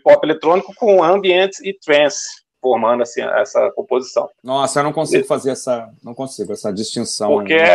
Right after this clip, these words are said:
Speaker 2: consigo.
Speaker 1: porque o, o, o ambient and trance é justamente isso, é uma coisa climática, reflexiva, introspectiva, né? O trance
Speaker 2: Hum.
Speaker 1: já é, já é um transe, né? Você tá num transe, essa coisa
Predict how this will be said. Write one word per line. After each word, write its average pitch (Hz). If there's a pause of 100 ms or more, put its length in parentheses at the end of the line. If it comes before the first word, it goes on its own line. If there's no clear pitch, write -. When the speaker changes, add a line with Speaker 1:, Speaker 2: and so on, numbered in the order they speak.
Speaker 2:
consigo. -
Speaker 1:
porque 185
o, 190
o, 151
o 147
ambient 147
and 156
trance 180
é -
justamente 208
isso, 170
é -
uma -
coisa 143
climática, 180
reflexiva, 131
introspectiva, 135
né? 120
O 113
trance 208
Speaker 2:
Hum. 233
Speaker 1:
já 220
é, 208
já 143
é 151
um 170 (100)
transe, 165
né? 123
Você 120
tá 147
num 175
transe, 143
essa 120
coisa 135